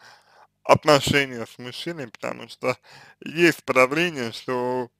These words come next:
у вас достаточно мало общего, есть подозрение, что вы, э, видите друг друга только как мужа и жену, да, соответственно, или как родители, и всё.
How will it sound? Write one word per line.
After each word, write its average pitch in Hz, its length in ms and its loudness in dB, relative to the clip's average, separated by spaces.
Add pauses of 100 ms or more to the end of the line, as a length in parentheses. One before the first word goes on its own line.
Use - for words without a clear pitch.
(140)
у - 200 -8
вас 143 300 2
достаточно 127 600 -4
мало 127 420 4
общего, 127 340 -8
есть 131 200 -6
подозрение, 120 640 -8
что - 220 -16
вы, 123 340 -6 (580)
э, - 60 -16 (300)
видите 131 420 -10
друг 120 220 -12
друга 123 460 -4
только 135 360 0
как - 260 -2
мужа 120 360 -8
и 120 40 -8
жену, 151 460 -10
да, 131 280 -4 (340)
соответственно, - 840 -2 (640)
или 135 400 0
как - 240 -6
родители, 127 720 -4
и 151 220 -2 (180)
всё. - 260 -6